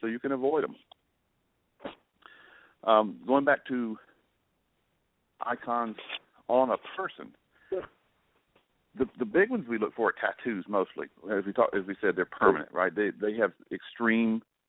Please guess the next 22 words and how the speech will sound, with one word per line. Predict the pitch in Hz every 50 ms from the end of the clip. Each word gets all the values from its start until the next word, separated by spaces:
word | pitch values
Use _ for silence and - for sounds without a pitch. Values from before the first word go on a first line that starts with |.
| _ _ _ -
significant | 98 90 87 101 107 104 - 101 85 95 -
meaning | - 98 101 98 92 87 80 78 73 -
a | 87
lot | 87 92 90 90
of | 82
the | 82 -
times. | - 107 98 90 76 71 - - - - - - _ -
A | -
lot | 113 117
of | 110
times | 117 110 95 92
you | 107 110
may | 110 110
not | 101 98 101 101
even | 98 90 95 95
know | 92 92
what | 87 90 87
it | 85 90
is. | 104 104 85 - - _ _ _ _ _ _ _ _ _ _ _ _ _ _ _ _ _ _ -
Uh, | 92 92 85 85
the | 82 90
lo-, | 92 98